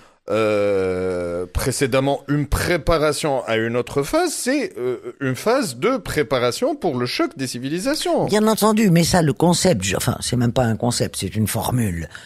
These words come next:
Speaker 1: Hmm.
Speaker 2: de judéo-chrétien et un élément de la théorie du choc des civilisations. Il faut pas oublier que Huntington a écrit son fameux article en mille neuf cent quatre-vingt-douze, si mes souvenirs sont
Speaker 1: Hmm.
Speaker 2: bons,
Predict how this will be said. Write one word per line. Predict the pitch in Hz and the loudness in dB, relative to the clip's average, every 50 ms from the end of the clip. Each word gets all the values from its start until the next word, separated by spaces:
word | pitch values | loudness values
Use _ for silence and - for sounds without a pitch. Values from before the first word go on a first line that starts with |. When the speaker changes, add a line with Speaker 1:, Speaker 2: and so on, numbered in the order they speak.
| - | -6
Speaker 1:
Hmm. | 147 143 127 110 | -6 -4 -4 0
Speaker 2:
de | 92 143 139 | 2 2 4
judéo-chrétien | 104 117 139 120 117 127 113 104 - - - 160 - - 208 247 254 240 - - - - - - - - _ - | 4 2 2 2 2 2 2 0 0 0 0 0 0 2 2 2 2 2 0 -2 -6 -16 -20 -20 -20 -8 _ 2
et | 185 208 220 220 - - - - _ _ - | 4 6 6 4 2 0 -6 -12 _ _ 2
un | 156 160 151 147 | 4 6 6 6
élément | 156 151 139 139 143 165 185 196 208 202 - - _ _ _ - | 6 4 4 4 4 6 6 4 4 2 0 -4 _ _ _ -2
de | - | 0
la | 156 151 147 | 2 2 2
théorie | - - 147 143 143 160 190 | 2 2 2 2 2 2 0
du | 208 156 | -2 -2
choc | - - 170 170 | 0 0 0 0
des | 160 160 | 0 0
civilisations. | 151 - - 160 160 147 175 175 - - 180 127 | 0 0 0 0 2 2 2 2 2 2 0 0
Il | - - - - | -2 -6 -16 -8
faut | - 160 | -4 -2
pas | - - | 2 2
oublier | 190 190 170 180 175 165 | 2 2 4 2 2 2
que | - - | 2 2
Huntington | 143 127 110 - 143 135 - - 147 139 117 110 110 - - - - - | 2 2 2 2 0 0 2 2 2 4 4 2 2 0 -2 -10 -8 -2
a | - 123 | 0 2
écrit | 123 113 - - - 143 131 107 - - - | 2 2 0 0 0 0 0 0 -4 -8 -8
son | - - 113 | -4 -2 0
fameux | - 139 113 110 123 113 | 2 2 2 2 2 2
article | 110 104 - - - 147 131 98 - 92 - | 2 0 -2 -2 -2 -2 -2 -2 -2 -6 -6
en | - 101 | -4 0
mille | 104 107 101 | 2 2 2
neuf | 104 104 | 2 2
cent | - 117 95 | 0 -2 -4
quatre-vingt-douze, | - - 90 95 104 143 175 185 254 269 269 254 233 180 123 | -4 -4 -2 0 2 2 4 4 4 4 4 2 2 0 0
si | - - 123 | 0 0 0
mes | 98 190 180 | 0 0 0
souvenirs | - - 104 90 87 85 - | 0 0 0 0 0 0 0
sont | - - 143 170 | 0 0 2 2
Speaker 1:
Hmm. | 196 | 4
Speaker 2:
bons, | 202 214 254 240 | 4 4 2 2